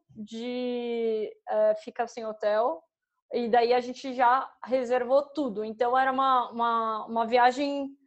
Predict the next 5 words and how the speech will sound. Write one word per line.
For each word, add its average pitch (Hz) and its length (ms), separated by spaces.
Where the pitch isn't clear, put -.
bem, 277 1500
tinha 294 180
que 294 80
dar 320 120
certo. - 480